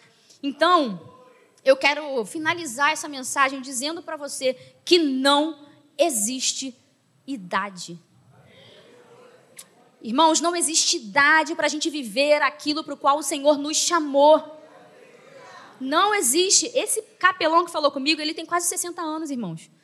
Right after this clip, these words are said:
E Deus falou com ele que ele vai cumprir o chamado dele na velhice. E ele tá crendo e se cuidando, né? Porque já na velhice a gente tem que tá com saúde pra cumprir aquilo que Deus chamou.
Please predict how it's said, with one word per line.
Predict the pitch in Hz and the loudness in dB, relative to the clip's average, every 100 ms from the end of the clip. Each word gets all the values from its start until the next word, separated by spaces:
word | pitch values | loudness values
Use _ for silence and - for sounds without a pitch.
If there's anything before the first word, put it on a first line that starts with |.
| _ | _
E | 311 | 0
Deus | 254 339 | 4 4
falou | 330 339 339 | 6 4 4
com | 359 320 | 0 -2
ele | 330 349 | 0 -2
que | 359 | -10
ele | 339 320 | -14 -4
vai | 302 339 | -2 -2
cumprir | 392 381 - 370 | -6 0 2 4
o | |
chamado | 415 381 339 | 2 0 -4
dele | 302 311 | -4 -10
na | 311 330 | -8 -10
velhice. | 320 311 269 294 - 208 160 _ _ _ _ _ _ _ _ _ _ _ - | -8 -8 -4 -4 -4 -6 -14 _ _ _ _ _ _ _ _ _ _ _ -6
E | 262 | 2
ele | 330 392 | 4 2
tá | 466 349 349 370 - _ _ - | -2 2 2 0 -16 _ _ -6
crendo | 311 311 311 349 427 _ | -2 0 -2 -4 -10 _
e | 415 | -8
se | 403 | -2
cuidando, | 453 539 427 403 311 | 2 4 4 2 -2
né? | 320 | -8
Porque | 320 | -10
já | 277 311 | -10 -6
na | 294 | -4
velhice | 302 302 | -4 -8
a | 370 | -10
gente | - | -12
tem | |
que | 359 | -4
tá | 359 | -4
com | 370 | -2
saúde | - 392 359 | -2 0 0
pra | 370 | -2
cumprir | 359 339 359 | -6 -8 -6
aquilo | 392 403 | -8 -10
que | |
Deus | 330 339 | -4 0
chamou. | 466 466 302 | 0 2 2